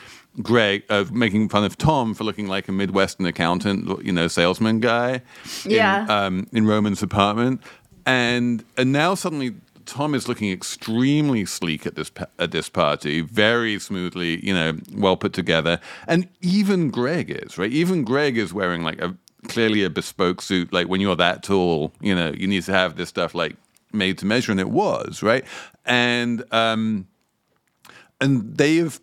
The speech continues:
Speaker 1: both, like, climbed up to the point at which Greg can just, like, waltz into the birthday party and say, "Well, I'm a cousin, I get a plus one," which, you know, back in the early seasons, he would never have had the, the chutzpah to do that, let alone to,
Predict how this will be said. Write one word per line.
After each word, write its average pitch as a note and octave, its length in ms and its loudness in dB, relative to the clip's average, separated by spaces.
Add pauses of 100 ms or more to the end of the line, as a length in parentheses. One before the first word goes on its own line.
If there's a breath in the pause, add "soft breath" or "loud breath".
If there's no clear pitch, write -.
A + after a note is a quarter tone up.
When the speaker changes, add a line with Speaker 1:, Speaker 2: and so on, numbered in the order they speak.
Speaker 1:
both, C3 640 0
like, A2 380 -2
climbed B2 540 0
up A2 280 0
to - 100 -8
the G#2+ 100 0
point B2 420 0
at A2 100 -2
which G#2 760 0 (300 loud breath)
Greg D3 460 0
can A#2+ 200 0
just, B2 280 -2
like, A2+ 180 2
waltz A#2 460 0
into A2+ 260 2
the F#2+ 100 0
birthday A2+ 420 2
party F#2+ 360 0
and G2 100 -2
say, A2 120 0
"Well, G#2+ 180 2
I'm A2+ 180 0
a G2 60 -4
cousin, G#2 260 0
I F2 140 0
get E2+ 160 -2
a F2 60 0
plus F2 340 -2
one," G2 400 0 (200 loud breath)
which, B2 300 0 (100)
you B2 140 0
know, F2 160 0
back G#2+ 320 0
in F#2+ 200 0
the E2+ 180 0
early G2 200 2
seasons, D2+ 420 -6
he F2 80 -6
would E2 160 -4
never E2+ 240 0
have D#2+ 100 -4
had D#2+ 280 -2
the, C#2+ 200 -2 (340)
the - 100 -4
chutzpah - 560 -2
to - 80 -12
do A#2+ 200 2
that, G#1 400 -6 (140 loud breath)
let B2+ 160 4
alone G#2+ 420 0
to, E2+ 180 -8